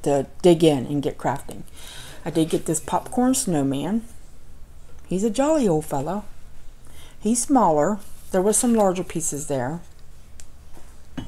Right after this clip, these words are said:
Some taper candles, and this is in the video. I do pick it up, but they were two dollars. And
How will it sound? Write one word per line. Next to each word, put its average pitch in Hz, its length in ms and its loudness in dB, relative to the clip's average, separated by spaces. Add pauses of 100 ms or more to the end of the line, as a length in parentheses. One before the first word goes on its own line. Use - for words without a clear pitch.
(1500)
Some 190 200 -2
taper 202 420 4
candles, 156 840 2
and 175 100 4
this 196 160 4
is 208 120 2
in 165 140 2
the 147 60 2
video. 143 280 4
I 139 60 4
do 151 140 0
pick - 220 -2
it 151 80 4
up, 139 180 4
but 156 200 0
they 156 160 4
were 151 120 2
two 226 200 0
dollars. 139 640 0 (3000)
And 170 420 6